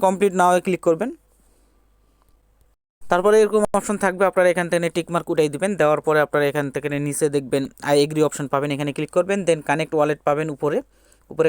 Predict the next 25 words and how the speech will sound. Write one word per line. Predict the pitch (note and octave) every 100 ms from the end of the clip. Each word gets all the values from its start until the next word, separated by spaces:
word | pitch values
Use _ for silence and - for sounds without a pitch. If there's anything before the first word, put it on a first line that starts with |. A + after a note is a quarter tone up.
| -
কানেক্ট | F3 - F3+
ওয়ালেটে | F3 E3+ E3
ক্লিক | F3 -
করে | E3+ E3+
দেবেন, | G3+ B3 F#3
then | G#3 -
আপনারা | C3 E3 A#3+ D#4+ - _ _ _ C#3
Binance | D#3+ E3+ E3 D3+
ওয়ালেট | D3 -
কানেক্ট | D#3+ D#3 -
করে | B2 A2+
নেবেন। | F#2+ - _ _ _ _ _ _ _ _ _ _ _ -
তো | - E3
কানেক্ট | G#3 -
করা | G#3+ G#3+
হয়ে | G#3+ F#3+
গেলে | G3+ F#3
আপনারা | - F#3 G3
কী | F#3
করবেন, | E3+ G3 G#3 F#3
এই | G3 G3+
যে | G3 F3+
দেখেন | F3+ - -
এখানে, | D#3+ D3+ F3+ D4+ -
এখানে | D#3+ E3+